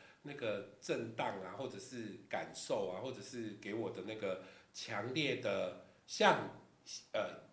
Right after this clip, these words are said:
像小 A 书或者是言情小说这样子的，呃，的震荡啊，我，我认为这还是有些不同啊。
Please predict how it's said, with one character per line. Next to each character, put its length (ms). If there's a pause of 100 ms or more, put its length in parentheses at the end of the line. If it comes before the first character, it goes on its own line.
(360)
像 320
小 460
A 160
书 260
或 60
者 80
是 220
言 280
情 280
小 300
说 280
这 100
样 140
子 160
的， 180 (400)
呃， 300 (720)
的 260 (140)
震 280
荡 240
啊， 120 (300)
我， 120
我 180
认 200
为 80
这 120
还 140
是 140
有 120
些 140
不 140
同 380
啊。 220